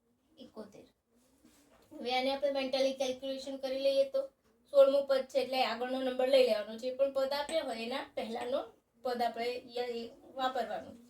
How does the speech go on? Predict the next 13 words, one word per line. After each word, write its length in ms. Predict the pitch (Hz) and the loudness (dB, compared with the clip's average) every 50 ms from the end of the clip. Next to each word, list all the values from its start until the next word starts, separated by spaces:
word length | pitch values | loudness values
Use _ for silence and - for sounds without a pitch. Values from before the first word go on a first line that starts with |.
| _ - - _ _ - - | _ -20 -20 _ _ -14 -10
તો 80 | 247 | -10
સ-, 320 | 262 - - 285 277 262 269 | -8 -2 0 0 0 0 -2
પંદર. 340 | - 285 277 269 220 196 196 - _ - | -6 -4 -2 -2 -4 -4 -6 -10 _ -10
પંદર 340 | 240 240 247 254 262 269 | -10 -8 -6 -4 -4 -4
અઠ્ઠા 420 | 254 247 - _ 294 302 392 539 - _ _ _ _ - - - - 262 - | -6 -8 -10 _ -6 -6 -6 -6 -10 _ _ _ _ -20 -20 -20 -20 -18 -16
એકસો 360 | 240 240 - - 277 277 277 | -14 -14 -10 -6 -4 -4 -4
વીસ. 320 | 262 277 262 - - - - - - | -2 -4 -6 -6 -8 -14 -20 -18 -14
મેન્ટલી 440 | 226 226 233 262 247 247 254 254 254 | -12 -10 -8 -8 -6 -6 -6 -4 -4
કેલ્ક્યુલેશન 580 | 240 233 233 - 262 254 262 262 - 277 277 | -4 -4 -4 -6 -8 -8 -8 -6 -4 -6 -6
થઈ 180 | 311 381 349 330 | -6 -6 -8 -6
ગયું. 220 | 330 427 571 - _ _ _ _ _ _ _ _ - | -4 -4 -4 -4 _ _ _ _ _ _ _ _ -12
પ્રથમ 280 | 254 254 - 277 269 262 | -12 -8 -8 -8 -4 0
પદ 240 | 277 294 320 320 | 2 2 2 0